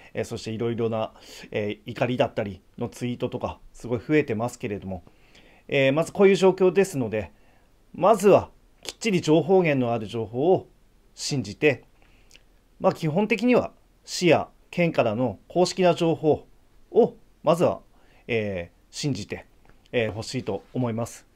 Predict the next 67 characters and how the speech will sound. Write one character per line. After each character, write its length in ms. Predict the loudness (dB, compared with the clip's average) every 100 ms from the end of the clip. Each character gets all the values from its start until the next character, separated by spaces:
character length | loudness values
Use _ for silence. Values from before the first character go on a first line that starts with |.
| _ -4
え 100 | -2
ー、 40 |
そ 120 | -2
し 60 | -4
て 80 | 0
ね、 240 | 0 -2 -18 _
無 100 | 0
駄 100 | 2
に 120 | 2
こ 120 | 0 2
う 40 |
い 40 |
ろ 100 | 2
ん 60 | 4
な 80 | 4
噂 340 | 4 4 4
を 100 | 2
立 200 | 0 -2
て 80 | -2
た 100 | -2
り 100 | -6
し 160 | -4 -2
な 60 |
い 40 | 0
の 80 |
は 60 | -2
も 140 | -6
ち 120 | -2 2
ろ 100 | 0
ん 120 | -2 -18 -20 -18 -6
も 80 | 0
っ 40 |
て 120 | 4
の 80 | 2
ほ 80 | 0
か 120 | -8
で 80 | -10
す。 160 | -16 -12
え 320 | -6 -6 -4
ー、 40 | 2
ど 60 |
う 40 | 4
し 60 |
て 60 | 6
も、 300 | 4 2 0
え 120 | -2 -2
ー、 40 |
こ 140 | 2
う 40 | 2
い 80 | 2
う 40 |
情 240 | 2 0
報 360 | 4 4 4 0 _ _ _
行 260 | -14 -14 -2
き 40 |
交 100 | -2
っ 80 | -2
て、 400 | _ -6 -6 -8 _
で、 80 | -8
職 300 | -6 -6 2
場 160 | 4 4
あ 60 |
ぶ 120 | 2
り 120 | -4 0
出 140 | -2
し 100 | -2
て、 380 | -6 -4 -4